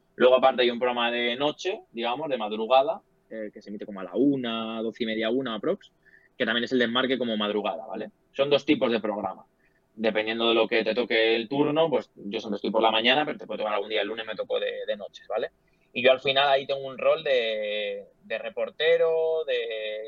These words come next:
en contacto con federación, de hacer selección, de hacer un poco actos de la liga, un poco de todo. Eh, va rotando, pero bueno. Y el Desmarque al final es Deportes cuatro de toda la vida. La mayoría de gente nos ve comiendo, eh, pues que lo pones de rebote, o sea, nadie,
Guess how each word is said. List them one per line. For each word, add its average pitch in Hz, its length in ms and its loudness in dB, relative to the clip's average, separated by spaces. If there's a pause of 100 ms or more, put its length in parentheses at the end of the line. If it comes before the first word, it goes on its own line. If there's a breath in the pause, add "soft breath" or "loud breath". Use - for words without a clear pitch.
(160)
en 117 120 -16
contacto 117 400 -12
con 117 140 -12
federación, 113 540 -4 (320)
de 113 60 -4
hacer - 200 -10
selección, 147 460 -6 (280)
de 120 80 -4
hacer 113 280 -8
un 113 80 -18
poco 110 480 0
actos 107 240 -6
de 110 80 -4
la 104 80 -6
liga, 147 340 0 (480 soft breath)
un 135 80 -18
poco 156 180 2
de 127 120 2
todo. 87 220 -8 (400)
Eh, 107 520 -6 (460)
va 117 80 6
rotando, 113 420 0 (140)
pero 110 140 4
bueno. 107 180 4 (460 loud breath)
Y 135 100 4
el 123 80 4
Desmarque 113 320 2
al 120 80 4
final 123 240 2
es 139 280 4
Deportes 131 400 0
cuatro 110 300 0
de 107 80 0
toda 104 120 -8
la 98 100 -10
vida. 101 220 -10
La 104 100 -6
mayoría 107 300 0
de 120 60 -2
gente 123 280 -4
nos 107 140 -2
ve 113 200 2
comiendo, 123 460 -4 (260)
eh, 120 320 -6
pues 107 220 -14 (300)
que 110 100 -4
lo 110 100 2
pones 113 360 4
de 120 140 4
rebote, 120 440 2
o - 60 -8
sea, 120 120 -8
nadie, 135 480 -2